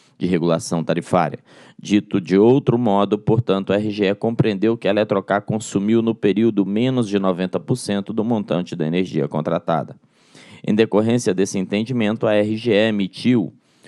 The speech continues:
por meio da sua carta oito oito, de vinte e cinco de fevereiro de dezenove, cobrança da correspondente penalidade contratual à Eletrocar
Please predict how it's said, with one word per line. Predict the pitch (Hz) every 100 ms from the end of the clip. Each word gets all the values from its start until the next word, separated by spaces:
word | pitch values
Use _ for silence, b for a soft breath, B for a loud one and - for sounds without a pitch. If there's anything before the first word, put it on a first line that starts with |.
| b b
por | - 104
meio | 104 110 107
da | 95
sua | - 101 92
carta | - 90 92 85
oito | 87 98 107 131
oito, | 110 101 101 101
de | 98 90
vinte | 90 92 92
e |
cinco | - 104 107 95
de | 90
fevereiro | - 85 85 82 85
de | 82 87
dezenove, | 107 120 113 95 95
cobrança | 113 127 110 110 110 95
da | 87 87
correspondente | 90 113 92 - - 117 90 104 117 123
penalidade | - 104 95 92 92 87
contratual | 101 110 107 110 82
à |
Eletrocar | 87 92 - - 98 98